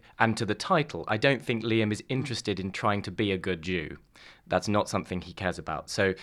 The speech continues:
um, he, he, he thinks that, um, he accepts that he is Jewish, but isn't interested in pursuing it or, um, cherishing the religious heritage in particular,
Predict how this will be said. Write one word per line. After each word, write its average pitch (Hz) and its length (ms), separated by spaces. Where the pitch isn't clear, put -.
um, 95 420
he, - 260
he, 120 180
he 117 180
thinks 123 380
that, 98 320
um, 98 440
he 117 160
accepts - 440
that 98 120
he 98 180
is 101 140
Jewish, 85 480
but - 180
isn't 104 240
interested 95 720
in 92 220
pursuing 95 800
it 85 260
or, 87 480
um, 87 480
cherishing 101 640
the 92 100
religious 95 1000
heritage 85 800
in 92 120
particular, 85 760